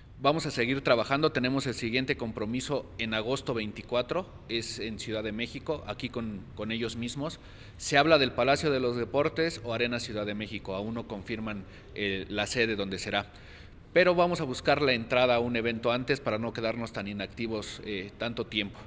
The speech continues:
¿no? Que lo que buscamos es desarrollarnos ya dentro del sistema que, que se está desarrollando en Bare Knockout.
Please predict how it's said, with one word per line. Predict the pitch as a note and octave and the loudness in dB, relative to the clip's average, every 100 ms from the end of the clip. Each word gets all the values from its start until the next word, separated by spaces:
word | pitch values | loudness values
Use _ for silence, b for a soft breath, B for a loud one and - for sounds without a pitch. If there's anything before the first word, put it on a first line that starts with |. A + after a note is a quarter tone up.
| B B B - | B B B -6
¿no? | A2 A2+ | -4 -2
Que | |
lo | G#2+ F#2+ | -6 -6
que | G2+ | -8
buscamos | G2+ - A#2 A#2 B2+ | -6 -2 -2 -2 -4
es | A#2 - - | -6 -8 -6
desarrollarnos | A2+ B2 A2 A2+ A#2+ B2+ C3+ A2+ A#2+ | -4 -2 -2 2 2 2 0 -4 2
ya | C3+ D#3+ F3+ - | 6 6 2 -6
dentro | A#2+ A2 A2+ | -6 -4 -4
del | G#2+ G#2 | -4 -4
sistema | A#2 G#2 A#2+ A#2 A2 | -6 -4 -4 -4 -4
que, | - F#2+ F#2 B B - | -4 -4 -4 B B -10
que | G#2+ | -8
se | |
está | G#2 A2+ | -4 -2
desarrollando | A2+ G#2+ G2+ G#2 A2 A2+ | -2 -2 -2 0 0 -2
en | A2 | -2
Bare | G#2+ G2+ | -2 -4
Knockout. | F2+ - - | -8 -12 -20